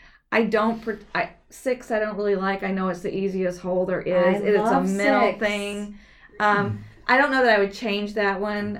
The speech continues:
Speaker 1: uh, I guess, because, but I don't, I don't like it 'cause we have that, that roughage right there, I think, right in front of us. I don't know.
Speaker 2: It's a different club.
Speaker 1: What would you change? I, maybe the, maybe three. I might change three.
Speaker 2: Yeah, three's a challenge.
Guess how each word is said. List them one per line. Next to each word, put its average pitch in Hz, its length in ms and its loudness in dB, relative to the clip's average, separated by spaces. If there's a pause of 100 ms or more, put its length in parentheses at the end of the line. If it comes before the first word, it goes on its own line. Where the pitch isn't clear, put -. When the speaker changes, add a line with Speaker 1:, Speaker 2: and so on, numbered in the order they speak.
(100)
Speaker 1:
uh, 185 280 -6
I 180 100 -4
guess, 190 580 -4
because, 175 420 -12 (720)
but 185 100 -2
I 190 100 -2
don't, 190 280 -4
I 196 60 -2
don't 220 200 0
like 202 220 2
it 202 160 0
'cause 190 140 -4
we 180 120 -6
have 180 140 -4
that, - 300 -2 (540)
that 175 240 -6
roughage 165 360 -6
right 117 300 -10
there, 113 260 -6
I - 80 -8
think, - 280 -14
right 147 160 -8
in - 80 -14
front 160 260 -10
of - 80 -14
us. - 320 -18
I 220 100 0
don't 190 160 -4
know. - 280 -6
Speaker 2:
It's 226 140 -8
a 226 60 -8
different 226 300 -6
club. 277 180 -2
Speaker 1:
What 277 200 2
would 254 200 -4
you 269 100 -6
change? 175 440 -8
I, - 220 -2
maybe 349 320 2
the, 359 180 -6 (100)
maybe 294 360 0
three. 214 360 -2
I 190 80 0
might 240 280 -2
change 233 340 -4
three. 180 400 -6 (1300)
Speaker 2:
Yeah, 208 340 -6
three's 330 320 -4
a - 40 -8
challenge. 202 680 -8